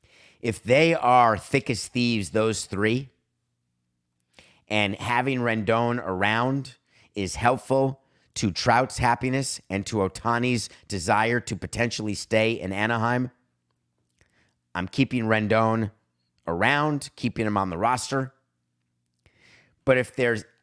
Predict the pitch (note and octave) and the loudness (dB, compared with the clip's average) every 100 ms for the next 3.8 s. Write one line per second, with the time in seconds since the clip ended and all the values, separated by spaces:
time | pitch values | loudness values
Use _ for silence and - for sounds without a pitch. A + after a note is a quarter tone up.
0 | _ C#3 F#3+ F#3 F#2 - - - _ _ | _ 0 2 2 0 -6 -18 -20 _ _
1 | _ _ _ - B2 B2+ G2+ D2 - - | _ _ _ 0 2 2 0 -4 -8 -4
2 | F#2 F2+ - - D2 B2+ B2+ F2+ A2 B2 | -4 -4 -10 -12 0 2 2 0 0 0
3 | G2 A2 G#2 F#2+ E2+ - - - | -2 -4 -2 -2 -4 -8 -14 -16